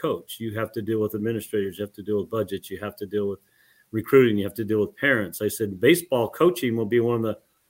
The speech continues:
last things you'll do, except when you get in the season." And, and I, so I, I shared that story with him,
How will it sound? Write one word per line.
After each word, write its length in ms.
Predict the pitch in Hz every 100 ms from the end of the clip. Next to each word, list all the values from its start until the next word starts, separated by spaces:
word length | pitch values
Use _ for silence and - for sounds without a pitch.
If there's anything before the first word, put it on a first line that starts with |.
| _ _ -
last 340 | 127 139 131
things 240 | 151 131 110
you'll 160 | 120
do, 560 | 107 165 147 120 117 117 -
except 400 | 110 - 131 107
when 120 | 127 127
you 80 |
get 120 | 117 123
in 120 | 120
the 80 | 104
season." 400 | 160 202 - - _ _ _ _ - -
And, 160 | 107 110
and 240 | 120 120
I, 120 | 120
so 120 | 107
I, 220 | 123 98 127
I 40 |
shared 260 | - 208 165
that 140 | 127
story 300 | - 160 170
with 220 | 135 101
him, 320 | 120 120 113